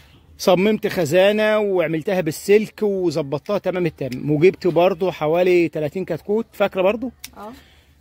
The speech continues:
Speaker 1: وبقيت قبل المغرب ما يدن اطلع اجري بسرعه ابيتهم في الخزانه واقفل عليهم.
Speaker 2: هي ياما اذتنا.
Speaker 1: تخيلوا تعمل ايه؟ تشدهم من رجولهم من
Speaker 2: بتقطع
Speaker 1: السلك.
Speaker 2: رجولهم.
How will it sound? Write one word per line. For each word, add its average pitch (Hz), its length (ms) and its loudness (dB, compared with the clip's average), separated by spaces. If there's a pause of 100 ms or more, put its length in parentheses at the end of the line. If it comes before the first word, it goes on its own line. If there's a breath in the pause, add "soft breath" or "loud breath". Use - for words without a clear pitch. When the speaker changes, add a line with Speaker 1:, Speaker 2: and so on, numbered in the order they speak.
(320)
Speaker 1:
وبقيت 175 880 4
قبل 202 280 -4
المغرب 202 420 -2
ما 190 60 -4
يدن 240 500 2
اطلع 208 360 -6
اجري 226 420 0
بسرعه 240 640 -2 (160)
ابيتهم 202 500 0
في - 100 -12
الخزانه 262 640 -2
واقفل 226 280 -2
عليهم. 160 240 -2 (120)
Speaker 2:
هي 220 100 -20 (180)
ياما 277 140 -14
اذتنا. 247 260 -16 (160)
Speaker 1:
تخيلوا 220 720 4
تعمل 220 400 0
ايه؟ 226 240 -2 (1080)
تشدهم 233 1000 2
من 185 180 -2
رجولهم 294 680 2 (560)
من 202 120 -4
Speaker 2:
بتقطع 214 40 0
Speaker 1:
السلك. 208 300 0
Speaker 2:
رجولهم. 285 180 -12